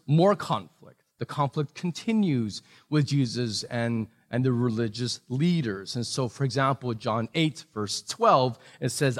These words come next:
"I am the light of the world. Whoever follows me will never walk in darkness." So this right here, he says,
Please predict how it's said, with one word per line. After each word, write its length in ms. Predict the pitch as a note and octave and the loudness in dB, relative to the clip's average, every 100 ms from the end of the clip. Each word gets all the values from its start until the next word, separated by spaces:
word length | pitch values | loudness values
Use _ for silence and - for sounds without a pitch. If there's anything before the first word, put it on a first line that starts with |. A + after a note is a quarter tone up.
| - | 2
"I 420 | D3+ E3 F3 D#3+ | 6 8 6 2
am 340 | C#3+ D3 D3 B2+ | 2 4 4 4
the 120 | C3 | 2
light 600 | A#2+ A2+ C3+ D3+ D3+ - _ _ - | 2 6 6 6 2 -8 _ _ 0
of 300 | C3+ C3+ B2 | 2 2 0
the 160 | C3 | 0
world. 920 | B2+ A2 G#2+ C3+ C3 A2+ A2 G2+ F2+ _ _ _ _ | 0 -2 2 4 4 2 0 -2 -8 _ _ _ _
Whoever 320 | D3+ C3 C3 | 0 2 0
follows 600 | - C3+ B2 B2 A#2 G2+ | 2 2 4 2 -2 -2
me 520 | A2+ D3 E3+ F#3 F#3+ - _ - | 0 4 4 4 0 -4 _ -2
will 200 | B2+ A#2+ | 0 2
never 640 | C3+ C3 C3+ C3 C3+ C3 - | 4 4 2 2 0 0 -2
walk 400 | A#2 A#2 A2+ - - _ | 2 2 2 -6 -20 _
in 340 | A#2+ A2 G2+ G2+ _ _ _ | -4 -4 -4 -6 _ _ _
darkness." 840 | - F2 - _ _ - - - - _ _ _ _ | -10 -10 -12 _ _ -16 -16 -16 -20 _ _ _ _
So 380 | - - D3 A#2 - - | -8 0 2 0 -8 -4
this 280 | C#3+ E3 F3 | -2 0 2
right 200 | D#3+ D#3 | 4 4
here, 560 | F3+ F3 B2+ A#2 A#2+ - _ _ _ | 2 2 2 0 -2 -8 _ _ _
he 140 | C#3+ | -6
says, 400 | - C3+ A#2+ G2+ | 0 2 2 0